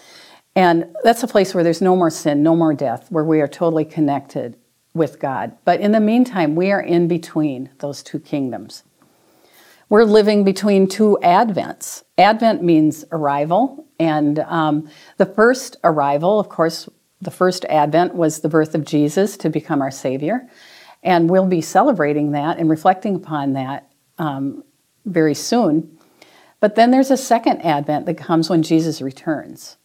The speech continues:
when he comes back to get us and we live with him in eternity forever in this perfect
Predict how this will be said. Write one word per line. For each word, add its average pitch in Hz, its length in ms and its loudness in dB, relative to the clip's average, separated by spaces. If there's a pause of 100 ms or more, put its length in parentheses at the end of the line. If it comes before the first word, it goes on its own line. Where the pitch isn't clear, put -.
when 139 220 -6
he 160 180 -4
comes 156 440 -2
back 139 300 -4
to 151 100 -8
get 175 220 0
us 208 280 0
and 139 280 -8
we 139 220 -4
live 147 360 -2
with 135 260 -6
him 147 320 -2
in 151 120 -4
eternity 135 560 -10
forever 160 520 -4
in 143 200 -10
this 123 180 -14
perfect - 540 -10